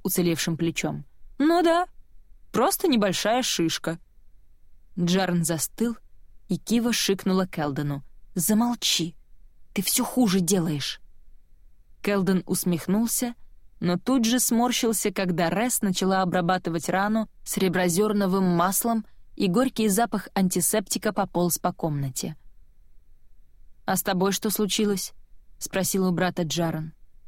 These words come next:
Язвительно посмотрев на Киву, Келден ответил: «Меня твоя девушка пырнула». Кива вспыхнула, когда все обернулись к ней. Стража, королевская семья, лекарь. «Случайно вышло», —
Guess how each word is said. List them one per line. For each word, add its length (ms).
Язвительно 720
посмотрев 580
на 140
Киву, 400
Келден 480
ответил: 640
«Меня 220
твоя 260
девушка 460
пырнула». 600
Кива 280
вспыхнула, 680
когда 360
все 200
обернулись 580
к 80
ней. 280
Стража, 680
королевская 600
семья, 580
лекарь. 520
«Случайно 720
вышло», — 440